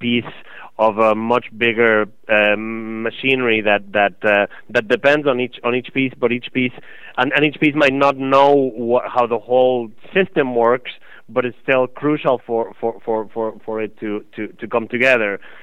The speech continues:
You know, we, I, I gave them, you know, a lot of, a lot of reading to do as well, and, uh, because we had these great science advisors as well on board, uh, they were able also to, to talk personally to some great,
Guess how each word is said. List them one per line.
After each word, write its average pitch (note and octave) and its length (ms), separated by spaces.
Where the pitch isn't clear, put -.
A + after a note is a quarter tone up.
You A#2+ 60
know, A2 240
we, C3+ 460
I, B2+ 220
I B2+ 80
gave C3 260
them, B2+ 500
you B2+ 100
know, A2 120
a A2+ 80
lot A#2 180
of, A#2+ 180
a B2+ 80
lot C3 160
of C#3+ 100
reading C#3 400
to C#3 100
do C3+ 160
as B2+ 100
well, C3 320
and, D3+ 280
uh, D3 220
because D#3+ 380
we F#3+ 180
had D#3 240
these C3+ 180
great C3+ 360
science C#3 320
advisors A2+ 680
as G#2 120
well A#2 300
on A2 180
board, B2 420
uh, G#2 800
they A#2+ 180
were C3+ 140
able C3+ 180
also C#3+ 320
to, D3 200
to C#3 140
talk D#3 320
personally C#3+ 340
to A2+ 140
some C3 160
great, C3 320